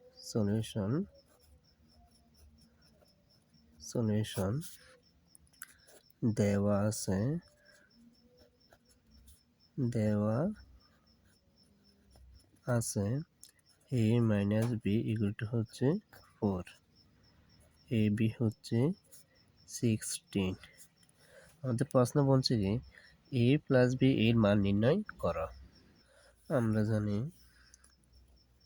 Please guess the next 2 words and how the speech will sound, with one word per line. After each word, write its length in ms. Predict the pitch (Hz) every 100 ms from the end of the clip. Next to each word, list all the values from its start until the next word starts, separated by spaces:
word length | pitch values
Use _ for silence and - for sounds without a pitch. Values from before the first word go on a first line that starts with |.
| _ _ - 147 127
আমরা 680 | 113 107 104 107 107 127 190 _ _ _ _ _ _ _ _ _ _ _ _ _ - 131 113
জানি 420 | 113 110 107 107